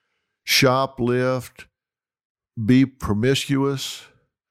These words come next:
They might overdo it with drugs or alcohol because what they're looking for is to feel good in the moment. They don't use a lot of foresight to think about, "Okay, now wait a minute.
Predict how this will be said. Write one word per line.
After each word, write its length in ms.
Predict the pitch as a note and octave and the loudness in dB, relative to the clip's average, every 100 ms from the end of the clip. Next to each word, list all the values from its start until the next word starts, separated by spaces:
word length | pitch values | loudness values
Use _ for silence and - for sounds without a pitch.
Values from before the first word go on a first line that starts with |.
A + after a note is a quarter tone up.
| _ _ _ _ _ - | _ _ _ _ _ -2
They 80 | A#2 | 0
might 260 | C3 C3+ | 2 0
overdo 560 | C3 A#2+ A2+ A2 B2+ B2+ | -2 -2 -6 -4 -2 -2
it 100 | A#2 | -4
with 200 | G#2+ G2+ | -8 -4
drugs 460 | B2 B2+ C3 A#2+ | -2 -2 -2 -4
or 160 | A2 G#2+ | -2 -2
alcohol 720 | A#2 B2 A#2+ B2 B2 B2+ C3 | -2 -2 -2 -2 -2 -6 -6
because 460 | - C#3 D#3 C#3 A#2 | -4 -2 0 0 0
what 200 | F3+ F#3 | -2 0
they're 180 | D3 B2+ | 0 0
looking 440 | E3+ A#3 G3+ E3+ | 0 -2 -4 -10
for 320 | B2+ D#3+ D3 | -4 -2 -2
is 260 | D3 C3 - | -2 -2 -4
to 100 | A2 | -6
feel 340 | - F3+ F#3+ D#3+ | -4 0 0 2
good 240 | E3 E3+ | 0 0
in 180 | D3 A#2+ | 0 0
the 100 | G#2 | -2
moment. 920 | G2+ A2 A#2+ B2+ A2+ F#2+ - - - _ _ _ _ _ _ _ _ _ | -4 -4 0 0 -2 -6 -12 -20 -20 _ _ _ _ _ _ _ _ _
They 220 | B2+ E3+ | 0 4
don't 260 | A3 A3+ F3+ | 4 2 -2
use 300 | G#3 G#3+ C#3 | -4 -2 -2
a 60 | |
lot 220 | C#3+ C#3 A#2 | -2 -2 -2
of 60 | |
foresight 880 | - C#3 B2+ - F#2 E2 F#2+ - - - _ _ _ _ _ _ _ | -4 -2 -2 -4 -8 -10 -16 -20 -20 -20 _ _ _ _ _ _ _
to 60 | A2 | 0
think 160 | B2 | 2
about, 200 | A2+ A2 | 2 2
"Okay, 240 | A#2+ D3 E3 | 0 -2 -4
now 100 | D#3+ | -2
wait 260 | D#3+ B2 | -2 -2
a 40 | F2+ | -4
minute. 360 | G1+ G1+ - | -12 -16 -20